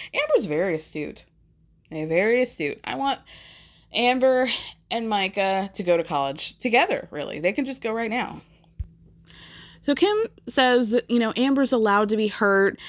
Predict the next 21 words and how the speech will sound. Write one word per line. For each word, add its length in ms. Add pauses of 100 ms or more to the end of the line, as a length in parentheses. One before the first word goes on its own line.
(160)
and 120
upset 600
and 140
express 540
that. 460 (1200)
And, 500 (720)
y-, 180
you 120
know, 100
that's 220
probably 480
because, 580
you 120
know, 160
Kim's 420
doesn't 400
really 240 (120)
give 200
a 80
fuck. 320 (220)
<laughs> 80